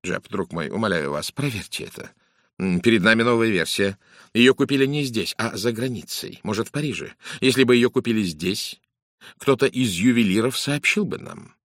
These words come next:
Её фотографии и описание помещались в газетах. Да-да, Париж! Скорее всего, Париж! Умоляю вас, выясните это.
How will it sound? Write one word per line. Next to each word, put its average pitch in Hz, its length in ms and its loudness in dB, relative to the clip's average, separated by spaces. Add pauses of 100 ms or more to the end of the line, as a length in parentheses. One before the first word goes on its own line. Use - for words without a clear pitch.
(160)
Её 104 160 4
фотографии 95 560 0
и 113 120 -2
описание 92 680 -2
помещались 90 640 -2
в 104 80 -8
газетах. 123 460 -4 (200)
Да-да, 131 320 4
Париж! - 640 0 (260)
Скорее 147 320 4
всего, 190 260 2
Париж! - 520 -6 (460)
Умоляю 123 440 -6
вас, - 200 -10
выясните 117 580 -4
это. - 320 -16